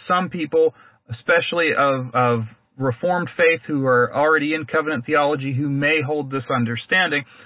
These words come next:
are going to disagree at that time. They're gonna say, "I'm not a dispensationalist.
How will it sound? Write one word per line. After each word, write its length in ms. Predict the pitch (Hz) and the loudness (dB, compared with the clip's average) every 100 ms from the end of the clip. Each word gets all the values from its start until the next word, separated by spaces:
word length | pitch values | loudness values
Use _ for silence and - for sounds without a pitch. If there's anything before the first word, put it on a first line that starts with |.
| _ | _
are 100 | 175 | -2
going 300 | 175 185 175 | 2 2 0
to 100 | 127 | -4
disagree 540 | 147 147 131 123 143 135 | -6 -6 -6 -2 0 0
at 80 | 123 | 0
that 160 | 120 | -2
time. 180 | 139 135 | 0 0
They're 140 | 131 127 | 0 -4
gonna 80 | |
say, 200 | 139 123 117 _ _ - | 0 -2 -2 _ _ -2
"I'm 160 | 139 170 | 0 2
not 200 | 156 139 | 2 2
a 40 | |
dispensationalist. 960 | 139 127 135 120 131 127 - 131 127 | -2 -4 -4 -2 2 0 0 -2 0